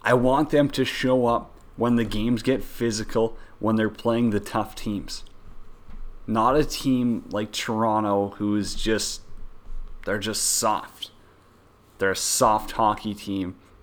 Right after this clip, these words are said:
It's an easy game to play against them. They've got no grit. They've got no sandpaper. And Calgary just blatantly did not show up.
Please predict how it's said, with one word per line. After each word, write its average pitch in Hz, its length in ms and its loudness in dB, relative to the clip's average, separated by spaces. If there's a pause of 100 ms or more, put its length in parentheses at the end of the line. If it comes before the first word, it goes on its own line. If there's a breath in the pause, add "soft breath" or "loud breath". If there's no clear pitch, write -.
(200)
It's - 180 -6
an 95 200 -4
easy 120 340 0
game 110 340 0
to 98 100 -2
play 104 360 -2
against 98 400 -4
them. 98 260 -4 (280 loud breath)
They've 101 140 -2
got 104 240 4
no 110 440 6
grit. 107 480 -2
They've 98 200 -4
got 92 220 0
no 104 400 0
sandpaper. 104 1120 -4 (2500)
And 113 140 2
Calgary 120 400 2
just - 320 -2
blatantly 98 960 -2
did 110 200 0
not 98 440 2
show 92 500 -2
up. 78 200 -4